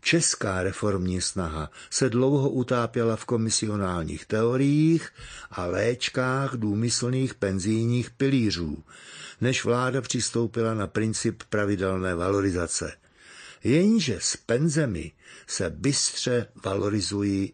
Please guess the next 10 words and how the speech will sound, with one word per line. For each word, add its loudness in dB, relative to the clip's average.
i 4
mzdy. 0
Poměr 2
sice -2
kmitá, -4
ale 0
k -6
lepšímu 0
se -2
nehýbe. 2